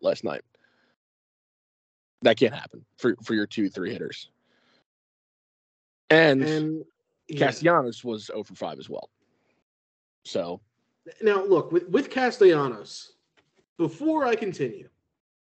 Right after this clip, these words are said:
Speaker 2: first things first, there's people taking shots at his family. Okay, I can bitch about the guy, but I don't want people doing that. That's stupid. Shut
Speaker 1: Stop.
Speaker 2: up.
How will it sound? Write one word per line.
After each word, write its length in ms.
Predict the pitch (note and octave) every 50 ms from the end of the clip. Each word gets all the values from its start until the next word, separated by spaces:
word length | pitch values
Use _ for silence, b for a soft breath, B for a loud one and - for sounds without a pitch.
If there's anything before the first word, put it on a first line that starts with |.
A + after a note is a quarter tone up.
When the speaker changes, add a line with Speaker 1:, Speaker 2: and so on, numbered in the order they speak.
| _ _
Speaker 2:
first 200 | - A3+ B3+ A#3
things 180 | A#3 A#3+ G#3 -
first, 220 | G#3 F#3+ F3+ -
there's 120 | - D3+ C#3+
people 240 | - A#3 A3 E3+ D3+
taking 240 | F#3+ F3+ C#3+ C#3
shots 280 | C3 - C#3 C3+ C3+ C3+
at 60 | C3
his 120 | B2 A#2 -
family. 480 | - A#2+ A#2+ A#2+ B2 A#2+ A#2+ A#2 - D3
Okay, 260 | D3 - C#3+ B2 A#2
I 100 | B2 D#3+
can 160 | D#3+ A3+ E3+
bitch 200 | C3+ C#3+ C#3+ C#3+
about 200 | D3 C#3+ D#3 D3+
the 80 | D3+ D3+
guy, 300 | C#3+ D3 D3+ D3+ D#3 D#3 D#3 B B B B B
but 80 | C#3 C#3
I 80 | D3
don't 120 | D#3 D#3 D3
want 120 | C#3 C3
people 200 | C#3 D3 C3+ B2
doing 200 | - B2 A#2+ A#2
that. 160 | A2+ G2 - -
That's 180 | C3 C#3 C#3
stupid. 600 | - - - - - F#4+ F#4+ F#4+ F#4 F4+ F4 F4+ - - _ _ _ _ _ -
Shut 380 | - - - - - B3+ A#3
Speaker 1:
Stop. 140 | G#3 - -
Speaker 2:
up. 140 | - - _